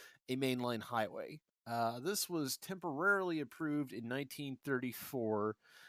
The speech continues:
uh, when U S ninety-nine was realigned onto a twenty-one-degree, uh, surface railroad crossing, which would connect it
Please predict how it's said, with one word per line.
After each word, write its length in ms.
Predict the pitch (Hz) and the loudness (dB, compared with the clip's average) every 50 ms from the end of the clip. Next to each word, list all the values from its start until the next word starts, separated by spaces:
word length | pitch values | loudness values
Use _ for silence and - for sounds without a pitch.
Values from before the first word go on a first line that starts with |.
| - _ _ _ - | -20 _ _ _ 0
uh, 300 | 110 113 110 110 107 107 | 4 6 8 8 8 8
when 200 | 107 104 113 120 123 | 6 4 0 -2 0
U 120 | 135 135 | 2 2
S 160 | 123 - - | 2 0 0
ninety-nine 540 | 135 127 123 120 117 120 120 123 123 117 113 | -2 -2 -2 -2 0 2 2 2 2 0 0
was 220 | 113 113 110 101 101 | 0 0 0 0 2
realigned 520 | 117 120 120 113 117 117 117 113 110 101 | 2 2 4 4 2 2 0 0 -2 -2
onto 440 | 110 113 107 104 - - 117 110 107 - | -6 -6 -4 -4 -2 -2 0 0 -2 -2
a 120 | 107 101 | -2 -4
twenty-one-degree, 1400 | - - - - 135 131 127 117 120 117 101 113 98 _ - - - 151 175 190 185 160 139 131 131 135 131 - - _ _ - | -6 -6 -8 -8 -6 -6 -6 -6 -8 -10 -10 -12 -14 _ -20 -16 -8 -4 -4 -2 -2 -2 -2 -2 -2 -2 -4 -8 -16 _ _ 0
uh, 440 | 104 101 104 104 104 104 104 101 98 107 - _ _ _ _ | 4 6 8 8 8 6 6 2 0 -4 -8 _ _ _ _
surface 580 | - - - - 160 143 - 135 131 117 - - | -8 -4 -2 0 0 0 0 0 -2 -2 -2 0
railroad 340 | 127 127 127 120 113 110 - | 2 2 4 4 2 0 0
crossing, 640 | - - 120 113 110 107 - - 113 107 107 104 | 4 8 8 8 8 6 4 0 0 -2 -2 -2
which 320 | 107 98 104 117 107 - 113 | -4 -4 -2 -4 -4 -4 -4
would 200 | 117 117 104 - | -6 -6 -6 -6
connect 340 | - 120 131 127 - - 139 | -6 -2 -2 -2 -2 0 -2
it 120 | 127 | -4